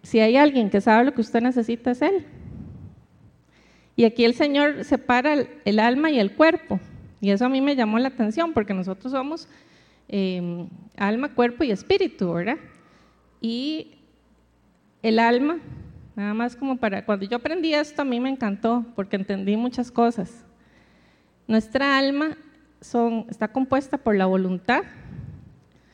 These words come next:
por las emociones y por la mente. Entonces, de lo que usted llena su mente, probablemente, o sea, cuiden-, cuídense de no moverse almáticamente.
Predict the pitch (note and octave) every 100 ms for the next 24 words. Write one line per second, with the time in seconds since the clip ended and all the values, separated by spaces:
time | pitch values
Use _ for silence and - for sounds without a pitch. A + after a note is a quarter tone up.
0 | _ _ - A3 G#3 G#3 G3 F#3+ G3+ G#3+
1 | A3+ C4+ A#3 G3 F3 F3+ F3+ - - -
2 | _ - - - _ _ _ _ _ _
3 | _ _ _ - G#3 B3+ B3+ B3 - -
4 | _ _ _ _ G3+ G#3+ G3+ G3+ G3 -
5 | B3 B3+ E4 E4 B3 - G#3 A3 C4+ C#4+
6 | - F#4 - - - - _ _ _ _
7 | _ _ _ _ _ _ _ _ _ _
8 | _ - G#3+ G3 A3 B3+ B3+ C4 C4 D4+
9 | - G#3 A#3+ A3 - - - _ _ _
10 | _ _ _ _ C4+ C#4+ D#4 E4+ F4 -
11 | D4+ C#4 D4+ D#4+ C#4 B3 C4+ C#4 C#4+ E4
12 | D4+ C4+ A#3 A#3 A#3 C4+ B3 G#3+ A3 A3+
13 | -